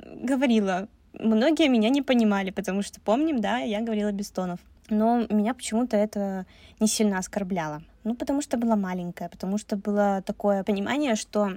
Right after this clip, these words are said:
если я сейчас не заговорю, то у меня больше нет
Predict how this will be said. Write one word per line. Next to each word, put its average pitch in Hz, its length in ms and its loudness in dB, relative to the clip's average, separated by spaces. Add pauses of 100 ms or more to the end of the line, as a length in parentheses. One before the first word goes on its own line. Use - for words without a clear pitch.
(160)
если 220 220 0
я 214 40 2
сейчас 214 360 2
не 214 80 4
заговорю, 202 540 0
то 202 200 2
у 190 60 0
меня 190 280 -2
больше 240 320 -2
нет 214 300 -2